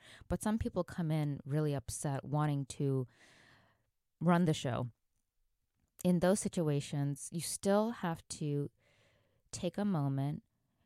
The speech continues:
check your tone. Part of professionalism is ensuring that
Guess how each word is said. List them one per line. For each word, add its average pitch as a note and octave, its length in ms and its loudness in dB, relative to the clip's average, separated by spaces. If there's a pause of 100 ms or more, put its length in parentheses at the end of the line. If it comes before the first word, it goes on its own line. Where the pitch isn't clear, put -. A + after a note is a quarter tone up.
(320)
check - 300 -4
your A3 100 2
tone. D3+ 460 0 (880)
Part F#3 180 0
of F3 60 -2
professionalism F#3 960 0
is D3+ 280 2
ensuring D#3+ 520 0
that D3+ 160 -2